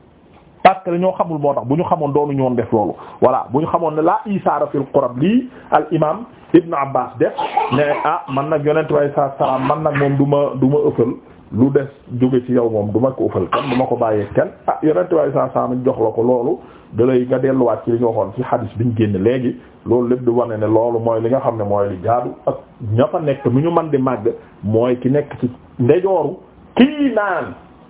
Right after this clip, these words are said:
kooku la war a tàmbalee, bu bëggee jox ñeneen, na leen laaj, na ko laaj wala ñooñu wala moom ka fa ne ndigal, bu ko ci joxee, falillahi alhamdu, bu ko ci joxul it mu xam ne kadhalika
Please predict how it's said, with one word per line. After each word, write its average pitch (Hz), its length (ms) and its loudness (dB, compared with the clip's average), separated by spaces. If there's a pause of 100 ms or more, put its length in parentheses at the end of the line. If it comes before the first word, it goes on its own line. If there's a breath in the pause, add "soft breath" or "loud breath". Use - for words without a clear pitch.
(220)
kooku 135 420 2
la 123 80 4
war 131 180 0
a 120 40 -4
tàmbalee, 110 540 0 (320 loud breath)
bu 123 100 4
bëggee 151 320 2
jox 127 180 0
ñeneen, 123 300 -2 (300)
na 117 140 2
leen 131 240 0
laaj, 110 240 0
na 127 160 0
ko 131 180 0
laaj 123 280 -2
wala 120 280 0
ñooñu 120 320 -2
wala 117 280 2
moom 113 500 0
ka 147 100 4
fa 170 120 -2
ne 135 120 -6 (460 loud breath)
ndigal, 110 340 2 (320)
bu 131 80 0
ko 143 140 0
ci 135 140 -10
joxee, 120 400 2 (200)
falillahi 120 480 2
alhamdu, 139 400 0
bu 135 100 -2
ko 131 160 2
ci 123 80 -6
joxul 113 280 2
it 110 80 -4
mu 117 100 0
xam 120 220 -2
ne 107 80 0
kadhalika 117 560 0